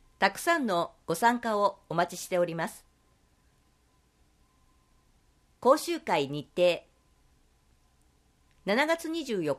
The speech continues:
日金曜、八月七日金曜、二十一日金曜、九月四日金曜、十八日金曜、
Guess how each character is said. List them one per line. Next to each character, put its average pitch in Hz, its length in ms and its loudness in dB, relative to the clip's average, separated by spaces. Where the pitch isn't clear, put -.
日 180 240 2
金 233 260 -4
曜、 175 320 0
八 254 220 -4
月 294 240 0
七 269 240 -4
日 - 280 -2
金 240 300 -2
曜、 180 320 -2
二 294 160 0
十 233 220 -2
一 190 220 -10
日 190 440 -6
金 226 280 -4
曜、 180 320 0
九 330 120 -2
月 294 260 -2
四 151 140 0
日 - 240 2
金 233 280 -4
曜、 185 320 0
十 202 180 -2
八 294 260 -4
日 240 440 -6
金 220 280 -4
曜、 180 340 0